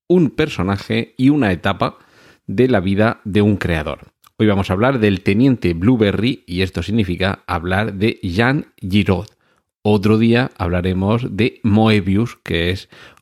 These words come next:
otro sobrenombre de Jean Giraud, también se le conocía como Gir o Jean Gir, pero sobre todo como Jean Giraud, eh, su obra cumbre y además a lo largo de muchos años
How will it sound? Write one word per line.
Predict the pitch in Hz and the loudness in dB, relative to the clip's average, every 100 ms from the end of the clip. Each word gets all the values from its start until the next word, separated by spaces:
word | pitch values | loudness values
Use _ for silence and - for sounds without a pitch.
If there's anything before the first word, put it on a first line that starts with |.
| - | -4
otro | 95 87 92 92 90 85 80 73 | -4 0 2 2 2 0 -2 -4
sobrenombre | - 104 98 95 107 110 139 147 _ - | -2 -2 0 2 2 4 2 -2 _ -10
de | 85 87 | -4 -4
Jean | 85 90 85 | -2 -2 -2
Giraud, | 87 131 180 | 2 2 0
también | - 82 82 80 | -8 -8 -8 -8
se | - 80 | -8 -10
le | 80 | -8
conocía | 85 - 82 | -10 -6 -8
como | 92 87 | -4 -4
Gir | 85 87 120 147 - | -4 0 2 2 0
o | 90 85 | -6 -6
Jean | - 90 87 90 87 | -6 -6 -4 -8 -4
Gir, | 123 156 180 _ - - - - _ - | -2 -2 -4 _ -20 -20 -20 -20 _ 0
pero | 117 120 139 | 2 4 2
sobre | - 110 104 | 2 2 4
todo | 104 110 117 | 2 4 4
como | 110 101 101 98 | 2 2 4 2
Jean | 90 98 92 | 2 0 0
Giraud, | 92 101 107 113 127 - | 0 2 4 4 2 -4
eh, | 92 92 87 78 73 64 | -6 -2 -4 -4 -8 -12
su | - - 98 | -12 -2 2
obra | 92 85 87 90 - | 4 2 -2 -4 -2
cumbre | 113 104 95 98 - - - - _ | 0 2 2 0 -4 -20 -20 -20 _
y | |
además | 78 78 80 - | -6 -4 -4 -4
a | |
lo | 85 | -4
largo | 85 92 95 | 0 2 4
de | |
muchos | 101 120 107 98 | 4 2 2 0
años | 92 98 107 | 0 2 0